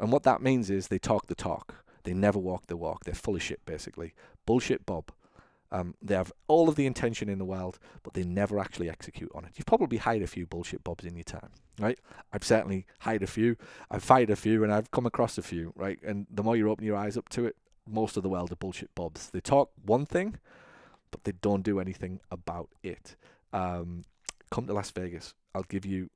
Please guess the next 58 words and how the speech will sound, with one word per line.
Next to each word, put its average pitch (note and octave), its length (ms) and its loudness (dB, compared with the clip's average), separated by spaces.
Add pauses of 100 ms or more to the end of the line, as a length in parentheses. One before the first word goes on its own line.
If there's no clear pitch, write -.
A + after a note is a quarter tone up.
um, F2+ 280 -8
everything G#2+ 400 0
that G2+ 100 -6
you F#2+ 140 -6
need F2 320 -6 (280)
to - 80 -8
help F#2 220 -6
you F#2 80 -8
be F#2 120 -6
successful - 640 -10 (400)
in F2+ 160 -6
the, F2 220 -6 (140)
uh, - 140 -12
cash - 300 -6
pay F2 180 -6
game. D#2+ 300 -10
If D#2+ 120 -10
you're G2+ 80 -2
in G2+ 60 -2
an G2 80 -2
insurance C3 380 2
business B2 440 -2
and G#2 80 -6
you're F#2+ 80 -4
trying G2 220 -2
to F2+ 60 -8
get F#2+ 140 -8
out, F#2+ 220 -8 (320)
you F#2 80 -10
need F#2 120 -6
to - 60 -20
come. G#2+ 280 -2 (400)
And F#2+ 120 -2
if - 100 -8
you F#2 140 -2
are F2+ 140 -2
a - 20 -8
cash - 320 -4
pay G2 160 -2
business F2+ 280 -8
owner, F2 140 -6
you've D#2+ 120 -10
started - 360 -8
and F2 80 -10
you're E2 80 -10
trying E2+ 240 -12
to E2+ 60 -14
scale, F2+ 360 -8 (240)
come. G#2 240 -2 (360)
Even A2 120 0
if A#2 140 -4
you're F2+ 140 -2
a E2+ 40 -6
student A2+ 440 0
right G2+ 180 -6
now, F#2 240 -8 (140)
come. F2 240 -4 (500)
Um, F2 300 -6